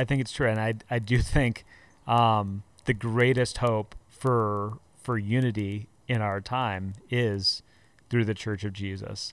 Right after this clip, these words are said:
Um, I think as we're increasingly moving to a time where we have opportunities to, to bunker in with people who think the way that we do, um,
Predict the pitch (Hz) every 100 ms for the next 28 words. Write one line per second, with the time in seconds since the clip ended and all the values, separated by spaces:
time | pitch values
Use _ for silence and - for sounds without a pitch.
0 | - 104 98 101 120 123 113 113 110 110
1 | 101 - 127 127 - 127 117 107 113 117
2 | 113 113 110 - 98 101 107 117 113 -
3 | - - _ - 110 107 104 104 104 92
4 | 120 123 120 113 120 - 113 107 110 113
5 | 110 - _ - 110 95 _ _ - 101
6 | 95 - 117 120 - 113 110 107 110 117
7 | 123 - _ 110 104 101 - 120 - 110
8 | 107 104 113 - 113 113 117 104 107 101
9 | 98 101 110 104 98 95 98 - - -
10 | _ _ - 107 107 107 98 95